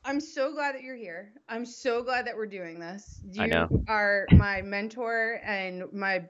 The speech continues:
Speaker 1: have been one of my best friends for twenty years. And as I said right before we jumped on this call, uh, we met under a streetlight in Los Angeles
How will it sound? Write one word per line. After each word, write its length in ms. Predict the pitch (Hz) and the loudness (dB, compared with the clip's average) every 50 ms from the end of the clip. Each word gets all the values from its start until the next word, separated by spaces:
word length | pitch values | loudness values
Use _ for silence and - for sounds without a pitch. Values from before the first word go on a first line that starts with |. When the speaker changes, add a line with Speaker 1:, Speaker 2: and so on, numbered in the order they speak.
| - - | -12 -12
Speaker 1:
have 340 | - 226 254 262 254 220 | -4 0 0 0 0 0
been 260 | 214 226 208 202 202 196 | -2 -2 -2 -2 -4 -6
one 140 | 196 196 | -6 -6
of 40 | 196 | -4
my 120 | 196 185 185 | -4 -2 -2
best 260 | 190 185 202 202 - | -2 -2 -4 -6 -10
friends 240 | 196 180 185 185 175 | -10 -10 -10 -10 -14
for 380 | - - 190 180 175 175 175 - _ _ _ _ _ _ _ _ | -12 -6 -6 -4 -4 -6 -10 -14 _ _ _ _ _ _ _ _
twenty 400 | - - 247 220 220 233 240 226 | -10 -6 -2 -2 -2 -2 -4 -4
years. 300 | 202 185 185 190 185 208 | -4 -4 -4 -6 -6 -6
And 100 | 208 202 | -4 -4
as 160 | 202 190 196 | -4 0 2
I 120 | 202 196 | 0 0
said 500 | 202 - - 240 226 226 226 214 214 - - - - - _ _ _ _ - | 0 -2 -2 0 2 2 0 -2 -6 -10 -16 -20 -20 -20 _ _ _ _ -6
right 220 | 214 214 233 220 | -2 -2 -2 0
before 260 | 226 220 208 - 240 220 | -2 -6 -8 -6 -6 -6
we 120 | 226 214 | -6 -6
jumped 240 | 185 202 196 208 220 | -6 -6 -6 -4 -6
on 120 | 214 202 | -6 -6
this 160 | 196 190 180 | -8 -10 -12
call, 540 | - - - 220 208 185 175 175 160 165 - - | -14 -10 -6 -4 -4 -4 -4 -6 -8 -8 -10 -8
uh, 300 | 196 185 180 175 160 160 175 180 - - | -6 -6 -6 -6 -6 -8 -10 -14 -14 -6
we 100 | - 220 | -2 0
met 280 | 214 214 220 214 202 - | 2 2 2 2 2 0
under 240 | 208 214 202 196 185 | -4 -4 -4 -4 -4
a 40 | 180 | -6
streetlight 600 | - - - 226 233 226 196 185 180 175 - - | -8 -10 -8 -6 -6 -4 -2 -2 -2 -2 -4 -6
in 140 | 196 196 185 | -8 -6 -4
Los 260 | 175 175 175 170 - | -2 -4 -4 -2 -2
Angeles 600 | 202 196 196 180 175 165 160 160 160 160 - - | -2 -2 -2 0 0 0 0 0 0 -4 -10 -16